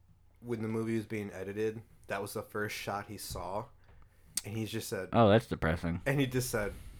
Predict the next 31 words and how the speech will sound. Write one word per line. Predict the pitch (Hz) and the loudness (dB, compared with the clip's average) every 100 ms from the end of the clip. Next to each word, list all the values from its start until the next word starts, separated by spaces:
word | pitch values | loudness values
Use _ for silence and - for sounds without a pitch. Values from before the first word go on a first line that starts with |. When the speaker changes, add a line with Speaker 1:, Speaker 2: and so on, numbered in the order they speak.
| - | -12
Speaker 1:
"Oh, | 98 87 82 | -10 -10 -10
no." | 80 80 - - 131 | -12 -14 -16 -8 10
<laughs> | 190 214 165 143 104 98 180 175 165 | 12 12 12 12 12 12 12 12 12
Speaker 2:
<laughs> | |
Speaker 1:
Like, | 165 - | 12 4
he, | 175 175 175 - - - - - - 127 | 0 12 12 12 10 -10 -12 -16 -16 -8
he | 175 175 | -4 0
knew. | 165 151 147 131 117 - - - | 2 4 6 6 4 0 -16 -8
He | 160 147 | -4 -2
knew | 139 135 131 120 104 92 - | 2 4 4 2 0 -8 -2
that | 110 | 2
they | 117 | 4
were | 107 104 | 2 -2
fucked. | - 113 101 - - | 0 2 2 -2 -8
<laughs> | |
Speaker 2:
Mm-hmm. | 214 107 107 202 196 196 - - - 160 160 135 - | 0 8 10 10 10 8 4 -8 -18 -14 -12 -10 2
Speaker 1:
Um, | 131 131 123 110 92 - - - | 4 6 4 2 -4 -14 -14 0
Speaker 2:
Needs | 92 87 | 2 4
a | |
new | 98 113 | 8 10
agent. | 131 113 107 - - - - - - - - - - | 10 10 4 0 -18 -20 -20 -20 -20 -20 -20 -16 -14
Speaker 1:
So, | - 165 160 165 113 - - - - - - - | -4 4 6 6 2 -6 -20 -20 -20 -20 -18 -4
Alicia | 143 185 - | 0 0 0
gets | 165 147 | -2 -4
kidnapped | - 151 139 131 | -2 0 0 0
by | 120 | -2
the | 98 | -2
Weasel. | 104 107 92 85 - - - - | -4 -4 -6 -8 -12 -20 -20 -10
I | 113 | -2
have | 120 113 | 0 0
no | 117 131 | 0 0